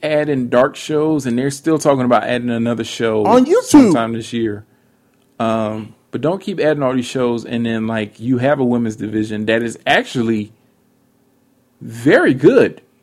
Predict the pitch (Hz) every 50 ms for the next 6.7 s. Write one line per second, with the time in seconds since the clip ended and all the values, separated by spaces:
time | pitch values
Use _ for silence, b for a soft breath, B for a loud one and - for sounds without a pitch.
0 | _ _ - 117 110 - 123 165 220 262 226 - - 143 139 139 131 127 160 208
1 | 220 202 170 170 156 139 117 123 120 127 127 120 117 110 107 107 107 107 110 110
2 | 113 - 147 135 131 147 151 165 214 269 320 311 277 254 220 185 170 180 170 147
3 | 135 127 120 120 139 151 156 143 127 120 131 143 156 143 156 165 160 175 180 180
4 | 185 196 196 190 - - 127 127 123 104 110 117 113 110 110 - 117 117 127 139
5 | 143 139 - 127 123 120 123 135 143 139 113 110 104 110 123 131 120 117 107 110
6 | 123 123 - 156 151 156 170 180 180 185 208 240 262